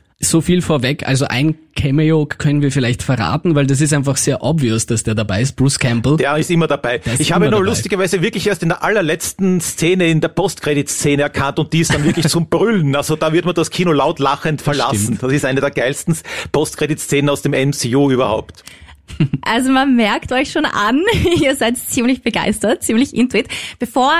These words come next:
Speaker 3: ihr uns näher erzählt, was uns im neuen M-C-U-Film so erwartet,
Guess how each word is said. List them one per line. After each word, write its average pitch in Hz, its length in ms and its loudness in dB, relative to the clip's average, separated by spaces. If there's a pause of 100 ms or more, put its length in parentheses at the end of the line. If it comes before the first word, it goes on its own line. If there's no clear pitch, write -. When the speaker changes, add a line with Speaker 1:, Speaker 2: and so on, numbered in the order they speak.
Speaker 3:
ihr 269 340 0
uns 247 280 0
näher 214 320 2
erzählt, 175 640 -2 (140)
was 202 260 0
uns 220 140 0
im 220 100 2
neuen 214 260 2
M-C-U-Film 214 880 0
so - 160 -4
erwartet, 196 640 -2